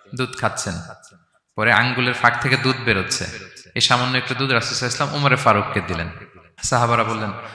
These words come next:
"মাযা আউয়ালতা বিহি ইয়া রাসূলুল্লাহ, এটা তাওয়িল কি?" তখন বললেন, "আউয়ালতু বিহি আল ইলম, এটা দিয়ে আমি জ্ঞান বুঝিয়েছি।" মানে উমরে ফারুকের আল্লাহ তাআলা অনেক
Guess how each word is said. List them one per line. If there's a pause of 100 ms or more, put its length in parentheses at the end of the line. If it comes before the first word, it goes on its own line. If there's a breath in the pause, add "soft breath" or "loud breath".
(140)
"মাযা
আউয়ালতা
বিহি
ইয়া
রাসূলুল্লাহ,
এটা
তাওয়িল
কি?" (400 loud breath)
তখন
বললেন,
"আউয়ালতু
বিহি
আল
ইলম, (560)
এটা
দিয়ে
আমি
জ্ঞান
বুঝিয়েছি।"
মানে
উমরে
ফারুকের
আল্লাহ
তাআলা
অনেক